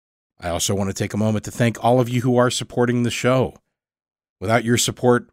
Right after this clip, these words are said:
we would not be able to make this show. It's truly you that makes this show possible. If you're not already supporting the show and you'd like to do that, you can do so at patreon dot com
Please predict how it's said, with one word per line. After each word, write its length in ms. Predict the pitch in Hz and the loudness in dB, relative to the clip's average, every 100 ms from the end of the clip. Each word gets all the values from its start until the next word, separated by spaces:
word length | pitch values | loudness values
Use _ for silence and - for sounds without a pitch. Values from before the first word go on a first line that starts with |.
| - | -8
we 140 | 104 | -2
would 180 | 107 107 | 2 2
not 200 | 104 104 | 0 -2
be 160 | 98 98 | -4 -4
able 160 | 92 | -6
to 120 | - 92 | -6 -6
make 240 | 90 - | -8 -8
this 160 | 92 - | -8 -6
show. 380 | - 80 78 - _ _ _ - | -6 -6 -8 -16 _ _ _ -10
It's 120 | - | -8
truly 360 | - 117 110 | -2 0 2
you 180 | 101 98 | 2 0
that 120 | 95 | -2
makes 300 | 92 92 - | -6 -8 -10
this 180 | - 95 | -8 -6
show 260 | - 95 92 | -6 -6 -8
possible. 640 | - 95 92 90 76 - _ _ _ _ _ _ - | -6 -4 -2 -6 -10 -16 _ _ _ _ _ _ -4
If 140 | - | 2
you're 100 | 120 | 4
not 140 | 113 | 6
already 180 | 117 117 | 6 6
supporting 360 | - - 143 139 | 2 2 4 6
the 80 | 135 | 4
show 240 | 147 185 | 4 4
and 80 | 196 | 4
you'd 140 | 113 | 4
like 160 | 120 117 | 2 0
to 80 | 98 | -2
do 180 | 120 135 | 2 4
that, 220 | 156 139 | 4 2
you 80 | 127 | 2
can 140 | 123 | 2
do 160 | 127 135 | 4 2
so 240 | 151 135 | 2 2
at 200 | 135 - | 2 0
patreon 600 | 139 127 - 127 127 117 | -2 -2 -2 0 0 0
dot 240 | 107 87 | 0 -2
com 380 | - 120 127 127 | -2 0 2 0